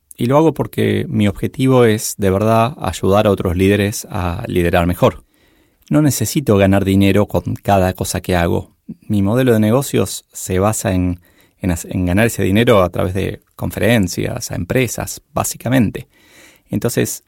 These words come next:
yo veo este objetivo imposible, ayudar a otros líderes a liderar mejor,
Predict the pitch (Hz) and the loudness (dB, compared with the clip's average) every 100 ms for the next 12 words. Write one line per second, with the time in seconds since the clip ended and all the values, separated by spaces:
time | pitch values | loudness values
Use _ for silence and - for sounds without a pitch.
0 | _ - - - 117 123 123 110 101 98 | _ -20 -8 2 2 4 4 4 2 -2
1 | - _ _ _ _ _ - - - 101 | -8 _ _ _ _ _ -16 -14 -4 0
2 | 95 95 - - 104 - - 101 101 87 | 0 -2 -8 -8 -6 -4 0 2 2 -2
3 | - 175 98 82 92 92 90 90 92 92 | 0 0 0 0 0 2 2 0 2 2
4 | 95 92 90 90 90 90 - 104 131 | 2 0 0 0 0 -2 0 0 0